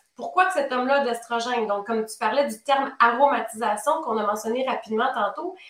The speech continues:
c'est qu'aussitôt qu'on a une résistance à l'insuline, donc on fait du gras,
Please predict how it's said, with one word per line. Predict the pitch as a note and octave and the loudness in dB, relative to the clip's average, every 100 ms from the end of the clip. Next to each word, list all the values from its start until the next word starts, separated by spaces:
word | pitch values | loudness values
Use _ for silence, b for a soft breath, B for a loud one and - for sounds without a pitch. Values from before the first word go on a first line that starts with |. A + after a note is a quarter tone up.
| B | B
c'est | - | -18
qu'aussitôt | G#3+ E4+ E4 C#4+ C#4 F#4 | -4 -2 -2 -4 2 2
qu'on | - B3+ | 4 4
a | |
une | A#3+ | 4
résistance | A#3+ B3 - D4+ D4+ | 0 -2 0 2 2
à | B3 | 2
l'insuline, | A#3 A#3 B3 A#3+ B3+ G#3+ F#3 | 2 0 -2 0 2 0 0
donc | G3+ G3+ | 0 0
on | G#3 | -4
fait | G#3 C4 C4+ A3+ | -4 2 2 0
du | G#3+ | -8
gras, | G3+ A3 C4 C#4 C#4 | -4 -2 2 0 0